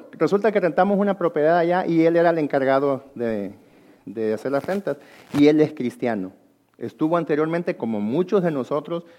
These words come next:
eh, en situaciones difíciles, se rehabilitó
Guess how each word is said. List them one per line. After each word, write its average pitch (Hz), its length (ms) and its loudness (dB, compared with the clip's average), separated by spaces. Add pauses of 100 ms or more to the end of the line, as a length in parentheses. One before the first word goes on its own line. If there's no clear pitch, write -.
(280)
eh, 117 580 0
en 113 180 -4
situaciones 156 540 -4
difíciles, 165 840 -6
se 127 180 -2
rehabilitó 123 920 -2